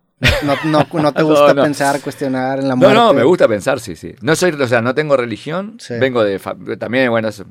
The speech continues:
Speaker 2: bastante, yo creo que tiene mucho que ver también de, de la fa-, mucho de la familia,
Speaker 1: La
Speaker 2: ¿viste? La
Speaker 1: formación
Speaker 2: historia de la
Speaker 1: religiosa.
Speaker 2: formación religiosa.
Speaker 1: Sí.
Speaker 2: Venimos de una familia atea todos.
Speaker 1: Ah, ¿tu
Speaker 2: Eh,
Speaker 1: familia era
Speaker 2: mi
Speaker 1: atea?
Speaker 2: familia toda atea, sí,
Speaker 1: Ok.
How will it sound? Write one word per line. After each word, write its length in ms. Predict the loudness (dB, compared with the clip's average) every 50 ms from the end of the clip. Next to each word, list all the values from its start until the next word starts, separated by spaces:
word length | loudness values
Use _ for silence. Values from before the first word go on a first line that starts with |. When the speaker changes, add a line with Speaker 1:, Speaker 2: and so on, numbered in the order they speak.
| _ _
Speaker 2:
bastante, 680 | -20 -20 -20 -16 _ -12 -12 -10 -10 -12 -12 -12 -16 _ _ _ _ _ _ _ _ _ _ _ _ _ _ _ _ _ _ _ _ _ _ -20 -20 -20 _ _ _ _ _ _ _ _ _ _ _ _ _ _ _
yo 180 | -2 0 0
creo 140 | 2 2 2
que 80 | 0 0
tiene 160 | -2 -2 -2
mucho 220 | -4 -4 -4 -4
que 60 | -2 -2
ver 120 | -2 -2
también 220 | -2 -6 -6 -6 -8
de, 180 | -8 -8 -8
de 180 | -10 -12 -12 -12
la 180 | -12 -12 -14 -14
fa-, 160 | -14 -18 -20
mucho 340 | -18 -16 -12 -12 -10 -8 -6
de 40 | -6 -6
la 80 | -6
familia, 440 | -8 -2 2 4 4 4 4 4 4
Speaker 1:
La 40 | 2
Speaker 2:
¿viste? 140 | 2 0 0
La 60 | -2
Speaker 1:
formación 140 | 0 0 2
Speaker 2:
historia 140 | 4 4 4
de 60 | 4
la 60 | 4 2
Speaker 1:
religiosa. 180 | 2 2 2
Speaker 2:
formación 300 | 2 0 0 0 -2 -2
religiosa. 500 | -2 -4 -6 -2 0 0 2 2 2 -2
Speaker 1:
Sí. 220 | -2 -4 -10 -12 -8 -6
Speaker 2:
Venimos 280 | -6 -4 -2 -2 -2 -2
de 20 | -2
una 100 | -4 -6
familia 320 | -6 -4 -2 -2 -2 -2 -4 _ _ _ -14
atea 460 | -12 -12 -4 0 2 2 2 2 0
todos. 680 | -2 -8 _ _ 2 2 4 4 2 0 -4 -8 -16 _ _ _ _ _
Speaker 1:
Ah, 140 | -4 -4
¿tu 60 | -4 -2
Speaker 2:
Eh, 20 |
Speaker 1:
familia 280 | -2 0 0 0 0 0
era 40 | 0
Speaker 2:
mi 60 | 2
Speaker 1:
atea? 120 | 2 2
Speaker 2:
familia 260 | 4 4 4 4 4 4
toda 180 | 4 2 2 2
atea, 240 | 0 -4 -8 -10
sí, 140 | -12 -12 -12
Speaker 1:
Ok. 60 | -12